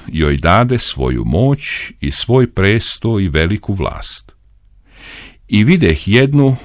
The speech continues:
od njenih glava kao da je ranjena na smrt, ali njena smrtna rana bi izlečena. I zadivi se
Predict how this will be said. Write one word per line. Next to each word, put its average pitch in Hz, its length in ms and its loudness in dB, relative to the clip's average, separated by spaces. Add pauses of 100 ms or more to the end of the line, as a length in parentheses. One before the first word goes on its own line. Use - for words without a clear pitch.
(160)
od 80 220 -2
njenih 107 380 4
glava 92 560 4 (200)
kao 143 300 2
da 92 120 0
je 73 240 0
ranjena 87 480 4
na 80 120 2
smrt, - 540 -2 (400)
ali 78 320 0
njena 85 340 2
smrtna 76 560 -2
rana 98 480 2 (300)
bi 90 300 -4
izlečena. 71 880 -4 (1120)
I 87 160 0
zadivi 107 580 0
se 60 380 -6